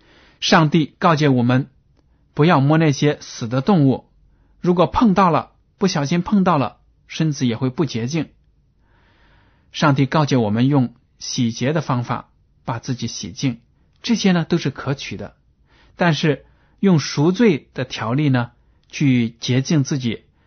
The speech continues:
现在已经被废除了，属于旧约的祭祀的律法。当耶稣基督来到这个世界上的时候呢，他就是旧约所预表的最美的、最洁净的、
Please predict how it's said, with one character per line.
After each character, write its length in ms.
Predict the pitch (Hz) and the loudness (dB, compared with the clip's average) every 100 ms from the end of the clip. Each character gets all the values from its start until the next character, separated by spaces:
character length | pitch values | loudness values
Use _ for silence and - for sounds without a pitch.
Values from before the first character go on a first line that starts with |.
| _ _ | _ _
现 240 | - 147 | -2 0
在 240 | 123 117 - | 0 -2 -6
已 120 | 117 | -10
经 180 | 110 117 | -6 -6
被 140 | 117 | -6
废 260 | 110 - 123 | -8 -6 -6
除 200 | - - | -6 -10
了， 220 | 104 - _ _ _ _ | -10 -10 _ _ _ _
属 240 | - 123 | -10 -6
于 120 | 113 113 | -4 -4
旧 300 | - 160 120 | -2 -2 0
约 180 | 120 | 0
的 280 | 120 120 104 _ _ _ | -2 -4 -6 _ _ _
祭 220 | - 208 | -2 -2
祀 200 | 131 139 | -2 -6
的 120 | 110 | -6
律 180 | 104 107 | -8 -10
法。 300 | - 101 - _ _ _ _ _ _ _ _ _ _ _ - | -10 -14 -16 _ _ _ _ _ _ _ _ _ _ _ -2
当 200 | 131 127 | 2 4
耶 160 | 135 | 4
稣 160 | 127 131 | 2 0
基 160 | 139 | 0
督 260 | 127 135 135 _ _ _ - | 0 0 -2 _ _ _ -8
来 180 | 117 123 | -6 -2
到 140 | 143 | -2
这 100 | 131 | -2
个 80 | 123 | -2
世 220 | - 160 | -4 -4
界 100 | 135 | -4
上 160 | 143 127 | -2 -2
的 60 | |
时 160 | 113 117 | -2 -4
候 100 | 123 | -2
呢， 160 | 117 113 _ _ _ | -4 -6 _ _ _
他 340 | - - 240 - _ | -4 -2 -2 -6 _
就 160 | - 170 | -4 -2
是 160 | - | -2
旧 300 | 131 - 190 | -4 0 2
约 160 | 139 156 | 2 -2
所 200 | - 120 | -2 -4
预 200 | 131 208 | 2 2
表 240 | - 95 | 2 -4
的 180 | 95 104 _ _ - | -6 -10 _ _ -8
最 300 | - 277 175 | 2 4 4
美 240 | 120 92 | 2 -4
的、 260 | 107 107 - | -6 -8 -8
最 280 | - 269 147 | -2 0 0
洁 300 | - 120 131 | 0 -2 -2
净 220 | 185 135 | 0 -2
的、 180 | 113 | -2